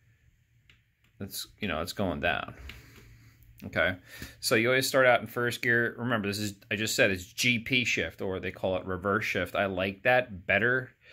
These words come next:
than standard shift. Um, it's a better way to ride on the track. When you're laid over and you have to up shift,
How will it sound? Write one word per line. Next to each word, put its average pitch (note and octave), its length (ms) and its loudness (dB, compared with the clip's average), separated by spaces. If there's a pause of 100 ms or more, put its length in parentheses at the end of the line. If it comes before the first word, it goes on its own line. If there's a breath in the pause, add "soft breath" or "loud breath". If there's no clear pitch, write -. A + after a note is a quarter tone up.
(300 loud breath)
than F#2 160 -6
standard G#2+ 540 0
shift. C3+ 420 2 (720 soft breath)
Um, F#2 520 -2 (1080 loud breath)
it's - 180 -6
a C3+ 40 0
better A#2+ 560 4
way G#2+ 160 0
to G2+ 80 0
ride G2+ 240 6
on F#2 80 2
the F2+ 80 -4
track. - 480 -4
When D#2+ 100 -12
you're F2 80 -8
laid G#2 240 0
over G2+ 360 -2
and G2 100 -10 (280 loud breath)
you F#2 100 -4
have G2 160 0
to - 200 -4
up G#2+ 220 -4 (340 soft breath)
shift, - 520 2